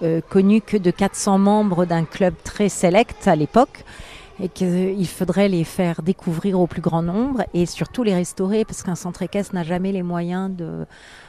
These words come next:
de, de restaurer un lieu aussi beau que celui-ci. Et il a mis quatre ans auprès de l'Institut de France, qui est le propriétaire, à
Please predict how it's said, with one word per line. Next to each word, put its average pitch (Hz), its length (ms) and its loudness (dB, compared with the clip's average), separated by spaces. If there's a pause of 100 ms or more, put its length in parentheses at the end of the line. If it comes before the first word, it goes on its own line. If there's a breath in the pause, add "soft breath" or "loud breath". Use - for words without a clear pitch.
(140 loud breath)
de, 160 840 -2
de 160 80 -6
restaurer 170 560 -2
un 165 140 -4
lieu 180 360 0
aussi 175 360 -4
beau 185 260 0
que - 60 -18
celui-ci. - 460 -10 (880 loud breath)
Et 196 640 4
il 180 200 0
a 170 80 2
mis 175 160 -2
quatre - 480 -4
ans 196 340 -2
auprès 190 300 -4
de 170 60 -8
l'Institut 175 420 -6
de - 40 -10
France, 180 240 -6
qui - 80 -12
est 139 40 -10
le 135 40 -14
propriétaire, 175 760 -2 (500 loud breath)
à 156 540 -2